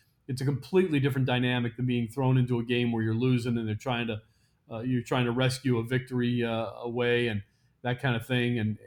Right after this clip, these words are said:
and you're stepping in for a quarterback who's hurt. You don't know if you're gonna play next week or not. Um, completely different. And I think we saw, because of that, we saw a different, um, Ryan Fitzpatrick this, this year as well. And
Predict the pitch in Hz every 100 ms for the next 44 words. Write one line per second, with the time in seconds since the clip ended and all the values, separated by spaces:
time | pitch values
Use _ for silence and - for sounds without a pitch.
0 | - 110 110 110 120 110 - 139 127 127
1 | 127 127 113 - 143 131 117 117 107 -
2 | 127 123 117 120 117 117 110 123 110 127
3 | 123 120 113 131 120 117 113 117 117 113
4 | _ _ _ _ _ 127 120 117 117 113
5 | - - 131 185 185 151 175 104 - _
6 | 110 120 123 123 127 127 127 127 127 123
7 | 120 120 139 131 123 117 113 131 117 117
8 | 107 139 131 123 113 113 _ _ _ _
9 | _ - 113 110 110 113 110 110 _ _
10 | 135 127 127 123 139 135 135 123 - 107
11 | - - 110 113 113 113 110 117 117 135
12 | 156 120 110 101 117 117 120